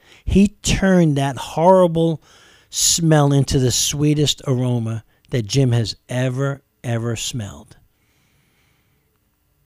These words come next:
And that man not only gave his life to Jesus, but he went away to rehab,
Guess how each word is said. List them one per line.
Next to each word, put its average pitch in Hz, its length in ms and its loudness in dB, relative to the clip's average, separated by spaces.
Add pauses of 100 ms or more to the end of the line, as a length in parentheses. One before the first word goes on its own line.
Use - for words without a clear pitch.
(140)
And 113 180 -2
that 143 140 0
man 117 460 -2 (220)
not 131 220 0
only 131 180 0
gave 123 240 -2
his 117 220 -4
life 120 600 -8 (500)
to 127 100 -6
Jesus, 113 680 -4 (680)
but 113 100 -6
he 120 60 0
went 139 200 2
away 139 200 6
to 120 100 4
rehab, 120 540 0